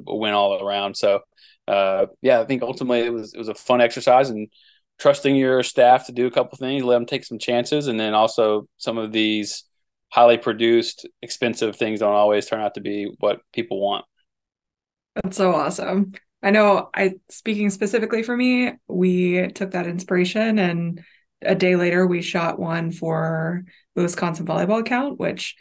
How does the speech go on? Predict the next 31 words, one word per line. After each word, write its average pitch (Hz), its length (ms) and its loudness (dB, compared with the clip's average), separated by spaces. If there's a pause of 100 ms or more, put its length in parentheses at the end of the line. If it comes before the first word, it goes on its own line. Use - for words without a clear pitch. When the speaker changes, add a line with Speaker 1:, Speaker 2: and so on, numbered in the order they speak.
(320)
Speaker 2:
is 180 120 0
not 214 160 4
a 226 40 0
football 226 360 2
or 208 120 4
men's 196 200 4
basketball, 220 640 0
but 196 140 2
it's 180 160 -2
definitely 185 320 -2
one 180 140 0
of 180 80 -4
our 180 120 -2
highly 175 320 -4
followed, 175 380 -4
most 170 260 -4
engaging 170 440 -2
accounts, 190 520 0 (460)
and 185 140 2
a 180 40 4
fan 180 260 2
base 175 260 -2
that 202 160 -4
we've 180 200 0
kinda 175 220 -2
taught 180 400 -2 (680)
to - 120 -2
expect 180 360 -2
the 185 60 0
weird. 185 380 0 (440)
And 185 640 4